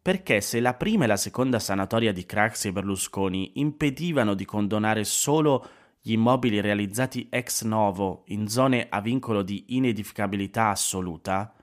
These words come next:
la norma del duemilatré bloccava il condono anche per le case abusive edificate in zone soggette a vincolo di inedificabilità relativa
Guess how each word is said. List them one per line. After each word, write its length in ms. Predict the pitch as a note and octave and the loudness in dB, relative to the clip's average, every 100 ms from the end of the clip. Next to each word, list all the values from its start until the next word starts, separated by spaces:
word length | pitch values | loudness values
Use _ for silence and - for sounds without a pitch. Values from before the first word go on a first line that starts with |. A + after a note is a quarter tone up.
| _ _ _ _ _ | _ _ _ _ _
la 160 | A#2+ | 0
norma 380 | C#3 G3 G#3 C3+ | 4 6 6 4
del 160 | G#2+ G2+ | 2 2
duemilatré 960 | G#2 B2 C#3 G#2 - F#2+ F2+ F2+ F#2 - | 2 2 2 0 -2 -2 0 -2 -4 -4
bloccava 480 | C#3 E3 - A2 G#2 | 0 0 2 2 2
il 100 | G#2 | 0
condono 480 | D3 C#3+ D3+ C3 - | -4 0 2 0 0
anche 520 | D3+ F#3 F3+ - E3 | 0 0 0 -2 0
per 120 | B2 | 0
le 120 | A2 | -2
case 260 | A#2 A#2 G2 | 0 0 0
abusive 580 | F#2+ C3 C#3 D#3 C#3+ - - _ | -2 -2 -2 0 0 -2 -10 _
edificate 640 | - B2 B2+ - A#2 A2+ | -6 -4 -4 0 0 2
in 140 | A#2+ B2+ | 0 2
zone 260 | B2 G#2 | 2 2
soggette 600 | G#2 C3+ C3+ C3+ D#3 D3 | 2 -2 -2 0 0 0
a 40 | A2 | 0
vincolo 460 | B2 D3+ D3 C#3+ | 2 0 0 2
di 240 | A#2+ A2 A2 | 2 0 -4
inedificabilità 1080 | B2+ B2+ A2+ A2 A#2+ C3 D3 D#3 - C3 - | 0 0 0 -2 -4 -2 0 -2 0 0 0
relativa 920 | - A#2 A#2 A2 G#2+ G2+ G2 G2+ G#2 | -4 0 2 2 0 -4 -2 -2 -2